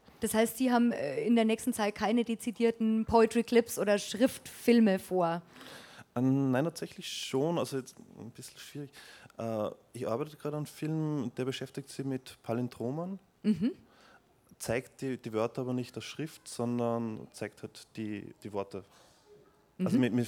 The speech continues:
Speaker 2: beschäftigen uns eigentlich mit umgekehrten, ähm, also es gibt also Wörter, die was rückwärts gelesen auch wieder einen Sinn machen.
Speaker 1: Wie Anna, A N N A?
Speaker 2: Genau, nein, aber Anna wird wieder zu Anna, aber
Speaker 1: Ja.
Speaker 2: es gibt, also wir machen einen Film, wo auf der rechten Seite ein Thunfisch ist, Tuna,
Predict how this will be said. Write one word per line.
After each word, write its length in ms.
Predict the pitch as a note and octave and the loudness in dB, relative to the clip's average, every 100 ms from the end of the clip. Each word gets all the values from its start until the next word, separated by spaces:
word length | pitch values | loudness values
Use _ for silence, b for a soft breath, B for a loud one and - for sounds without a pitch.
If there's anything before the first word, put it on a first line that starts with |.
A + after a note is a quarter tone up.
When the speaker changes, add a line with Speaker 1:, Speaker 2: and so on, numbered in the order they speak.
| - | -4
Speaker 2:
beschäftigen 300 | A#2 A#2 C3 | -4 0 0
uns 120 | - | 0
eigentlich 300 | G#2 A2+ - | -2 -2 -2
mit 220 | A2+ - | -2 -4
umgekehrten, 680 | - A#2 A#2+ - G2+ G#2 G2 | -6 -4 -4 -4 -6 -6 -6
ähm, 280 | G2+ G2 G2 - _ B B B B B B B | -4 -2 -4 -12 _ B B B B B B B
also 140 | - G2 | -14 -12
es 40 | |
gibt 180 | - - - - | -12 -14 -16 -14
also 220 | - G2 - | -10 -12 -4
Wörter, 300 | G2 G2 A#2 | -4 -2 -4
die 160 | A2 G2+ | -4 -6
was 400 | G2+ - - - - | -6 -8 -12 -16 -12
rückwärts 240 | C3 B2+ - | -8 -6 -6
gelesen 380 | G#2+ G#2 A#2 | -6 -4 -2
auch 160 | G2 A#2 | -2 0
wieder 120 | A2+ | -2
einen 80 | A2+ | -2
Sinn 220 | - B2+ A2+ | -2 -4 -2
machen. 400 | G2 - F#2 F#2+ _ _ _ _ - | -4 -8 -14 -14 _ _ _ _ -4
Speaker 1:
Wie 140 | G3+ | -2
Anna, 420 | E3+ G#3+ G3+ A3 - B B B B B B | 0 0 0 0 -6 B B B B B B
A 160 | G3 G#3 | 0 0
N 160 | G#3 | 0
N 40 | G3 | 2
A? 40 | |
Speaker 2:
Genau, 160 | D#3+ D3+ | 6 8
nein, 100 | D3+ | 8
aber 160 | D#3 - | 8 6
Anna 220 | D3 D#3+ | 4 2
wird 160 | D3 C#3 | 0 0
wieder 160 | C#3+ | -2
zu 140 | C#3+ - | 0 0
Anna, 260 | B2+ D3 | 2 2
aber 120 | C#3 C3+ | 4 4
Speaker 1:
Ja. 60 | |
Speaker 2:
es 60 | - | 4
gibt, 200 | C3 - | 0 -2
also 140 | A#2 - | -6 2
wir 140 | C3+ | 4
machen 240 | A#2+ A2+ B2 | 4 2 -2
einen 80 | A2 | -4
Film, 460 | - C3 C3 A#2+ | -2 2 2 2
wo 320 | A2+ A2+ G#2+ | 2 2 2
auf 160 | E2+ - - | 0 -4 -6
der 300 | A2+ G#2+ G#2 | -2 -2 -2
rechten 240 | G#2 - | -4 -4
Seite 300 | A2+ A2 A2+ | -6 -4 -6
ein 60 | - | -8
Thunfisch 400 | - D#3 D#3 C#3+ | -8 -8 -6 -6
ist, 320 | C#3 - - | -6 -10 -6
Tuna, 460 | C#3+ D3 C#3+ C3+ | 0 4 4 4